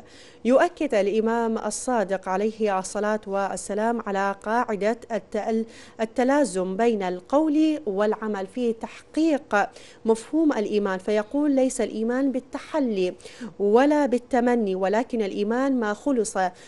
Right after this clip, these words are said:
خلص في القلوب، في القلوب وصدقته الأعمال". وعن سلام الجعفي قال: "سألت أبا عبد الله عليه الصلاة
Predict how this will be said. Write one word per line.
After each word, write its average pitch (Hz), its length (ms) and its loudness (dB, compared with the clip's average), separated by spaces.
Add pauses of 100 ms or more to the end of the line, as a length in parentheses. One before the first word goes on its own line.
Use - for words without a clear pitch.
(220)
خلص 311 440 2
في 190 200 0
القلوب، 262 920 0 (320)
في 214 320 2
القلوب 240 440 0 (180)
وصدقته 262 920 -2 (220)
الأعمال". 190 520 0 (360)
وعن 294 340 2
سلام 220 600 0
الجعفي 202 560 -2
قال: 208 340 0
"سألت 247 420 -2
أبا 220 280 -2
عبد 196 340 -6
الله 226 340 -2
عليه 208 540 -4
الصلاة 240 420 -4